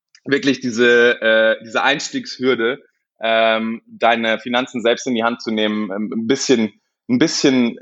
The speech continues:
runterzusetzen, dass halt jeder irgendwie, ja, nicht mit dem riesen Upturn sagt, "Oh, sch-, oh, ich muss, äh, hier jetzt wirklich für mein Alter sparen" oder "Oh, ich verstehe das überhaupt nicht" oder "Oh,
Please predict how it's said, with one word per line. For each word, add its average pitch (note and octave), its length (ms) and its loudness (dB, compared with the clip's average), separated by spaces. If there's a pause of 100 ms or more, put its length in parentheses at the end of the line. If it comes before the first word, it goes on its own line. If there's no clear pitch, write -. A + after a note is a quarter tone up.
runterzusetzen, A#2+ 960 0
dass A2+ 160 -2
halt A2+ 180 0
jeder B2 280 2
irgendwie, A#2 640 -6 (340)
ja, B2 240 2
nicht A#2 220 -4
mit B2 160 -4
dem A2+ 100 0
riesen B2 300 0
Upturn A2 520 0 (200)
sagt, - 280 0
"Oh, A#2 80 -2
sch-, - 300 -8
oh, A#2 300 -2
ich G#2+ 140 -6
muss, A#2+ 200 -2 (100)
äh, A2 140 2
hier A#2 180 4
jetzt A2+ 160 -2
wirklich A2+ 280 -4
für A2+ 120 -4
mein A2 140 0
Alter G#2+ 260 0
sparen" G2+ 300 0
oder G2 200 2
"Oh, A2 180 4
ich G#2 140 -2
verstehe A#2 260 -2
das G#2 160 0
überhaupt F#2+ 360 0
nicht" F#2+ 160 -6
oder F#2+ 220 0
"Oh, A2 220 4